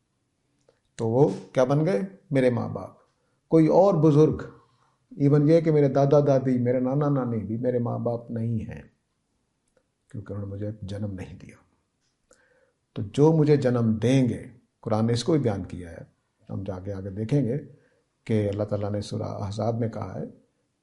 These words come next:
कि उनके बापों के नाम से पुकारो। ये नहीं हो सकता कि तुम कहो कि, "बेटा औलाद तो इसकी है, नाम इनका रख देते हैं।" ये नहीं हो सकता। तो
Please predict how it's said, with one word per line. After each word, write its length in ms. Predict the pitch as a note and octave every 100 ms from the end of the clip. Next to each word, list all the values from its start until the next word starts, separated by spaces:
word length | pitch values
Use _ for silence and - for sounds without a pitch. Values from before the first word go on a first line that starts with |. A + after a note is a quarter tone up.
| -
कि 80 | G2+
उनके 260 | A2 C3 B2
बापों 340 | F#2+ G2+ E3
के 100 | F3
नाम 200 | D3 A#2
से 140 | A2 A#2
पुकारो। 420 | - - - - - _ _ _ _ _ _ _ _ _
ये 140 | G#2+ G2+
नहीं 120 | E3+
हो 120 | E3+
सकता 300 | D#3 D#3+ D#3
कि 120 | D3 C#3+
तुम 180 | C#3
कहो 220 | C3 B2+ B2+
कि, 160 | B2+ A2+ - - _ _ -
"बेटा 320 | A2 A2 A#2+
औलाद 380 | B2 A2 A2 A#2
तो 60 | C#3
इसकी 260 | A#2+ D#3+
है, 280 | D#3+ B2 - C#3+
नाम 360 | C3 B2 C3 C3
इनका 180 | B2+
रख 140 | B2+ G#2
देते 280 | G#2 G2 G2
हैं।" 180 | - _ _ -
ये 100 | F2+
नहीं 120 | -
हो 80 | -
सकता। 320 | - _ _ _ _ _ _ _ _ _ _ _ _ _ _ _ -
तो 220 | G2+